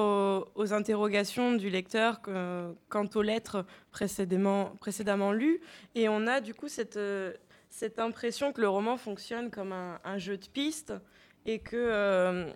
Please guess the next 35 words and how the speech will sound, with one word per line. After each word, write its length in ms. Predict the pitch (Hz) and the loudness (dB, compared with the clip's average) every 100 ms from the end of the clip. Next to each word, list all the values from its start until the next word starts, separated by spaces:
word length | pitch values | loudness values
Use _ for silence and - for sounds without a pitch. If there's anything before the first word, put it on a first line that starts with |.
| - | -8
on 160 | 190 196 | -2 2
a 60 | 233 | 4
un 180 | 247 | 4
puzzle 720 | 214 214 190 226 254 277 214 196 - - - | 2 0 2 2 4 2 0 -2 -12 -20 -14
dont 560 | 196 202 202 196 202 202 | -6 -2 -2 0 0 -2
chaque 340 | - - 247 | 0 0 -2
personnage 840 | - 233 - - 226 233 254 202 190 - | -2 -4 -2 0 2 2 0 -2 -4 -6
est 200 | 220 - | -8 -4
une 160 | 220 208 | -4 -4
pièce. 460 | 208 285 339 - 202 - - - - - - | -2 -2 -2 -6 -12 -14 -20 -20 -20 -16 -4
Et 420 | 202 202 185 180 | -2 -2 -4 -6
c'est 160 | - 202 | -4 0
vrai 160 | 254 | 0
qu'il 260 | 262 214 190 | 0 -4 -4
faut 160 | 180 196 | -4 -4
dire 180 | 208 | -2
que 60 | 240 | -2
c'est 240 | - 180 - | -4 -4 -4
un 60 | 170 | -2
roman 280 | 180 196 | -2 -2
qui 140 | 220 - | -4 -10
est 0 | |
quand 120 | 190 | -10
même 180 | 180 180 - - | -8 -8 -10 -8
polyphonique, 640 | 220 196 220 220 262 269 | -6 -6 -2 0 0 -2
que 140 | 220 | -4
chaque 360 | 202 - 220 - | -2 -2 -2 -4
personnage 520 | 220 - 226 220 214 | -8 -6 -4 -2 -4
a 100 | 190 | -8
sa 160 | 185 185 | -10 -10
place 480 | 233 262 285 - - - - - | -4 -4 -6 -12 -20 -20 -20 -6
et 100 | 220 | -4
que 120 | 208 | 2
le 140 | 214 208 | 4 6
lecteur 480 | 208 202 247 247 | 4 4 2 2